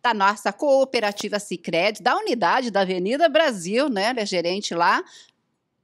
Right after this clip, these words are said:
Na Londrina, nós temos aí a Charlene Sbizero, que é a gerente também. São dois gerentes bem competentes. E logo nós já temos a nossa terceira unidade em pleno funcionamento,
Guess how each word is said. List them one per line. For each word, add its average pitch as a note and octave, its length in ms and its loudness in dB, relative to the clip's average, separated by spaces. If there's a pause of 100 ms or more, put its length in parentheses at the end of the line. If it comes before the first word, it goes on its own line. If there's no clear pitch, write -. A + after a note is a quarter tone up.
(300)
Na F#3+ 140 0
Londrina, A3 580 2
nós G#3+ 280 -2
temos G#3 360 -4
aí F3 140 0
a G3 120 -2
Charlene F3+ 680 -2
Sbizero, C4 720 -2 (420)
que G3+ 120 -2
é F#3 60 2
a F#3 100 0
gerente F3 480 0
também. E3+ 600 -2 (120)
São G3 200 -4
dois F3+ 220 -4
gerentes F3 640 -6
bem F3+ 420 0
competentes. C#4 840 0 (340)
E C4+ 120 2
logo G#3 560 2
nós G4 160 -6 (260)
já D3+ 160 -8
temos G3+ 300 -8
a G3+ 80 -6
nossa F#3+ 280 -4
terceira G#3+ 480 -2
unidade D#4 480 -6
em A4 80 -4
pleno C#4+ 360 2
funcionamento, A3 720 -2